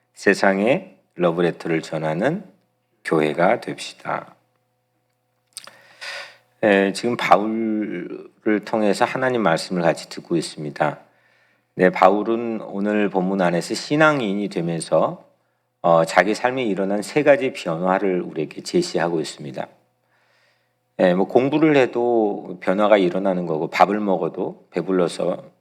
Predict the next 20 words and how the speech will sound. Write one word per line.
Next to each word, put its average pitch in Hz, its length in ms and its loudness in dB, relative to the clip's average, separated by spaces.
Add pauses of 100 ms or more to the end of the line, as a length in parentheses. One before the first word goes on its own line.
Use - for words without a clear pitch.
예, 82 220 0
에너지가 101 460 2
생기고 101 460 -10
변화가 90 360 0
일어나는 85 480 -2
거고, 87 240 -12
모든 101 580 0
물리적 117 480 0
현상은 95 540 -4
변화가 90 380 2
일어나기 85 440 -2
마련인데, 78 760 -6 (580)
예수 113 300 4
믿고 123 340 2
신앙인이 135 580 0
되면서, 95 720 0 (220)
어, 80 340 2
일어나는 120 520 2
변화를 98 720 2
바울 82 580 2